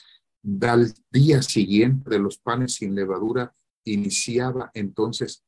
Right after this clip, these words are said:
la fiesta de las primicias, que era un solo día, en esa fue la que resucitó Jesús el día dieciséis del mes de Aviv o Nisan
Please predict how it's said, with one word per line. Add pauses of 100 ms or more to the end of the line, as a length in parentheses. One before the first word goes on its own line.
(140)
la
fiesta
de
las
primicias, (340)
que
era
un
solo
día, (400)
en
esa
fue
la
que
resucitó
Jesús (320)
el
día
dieciséis
del
mes
de
Aviv
o
Nisan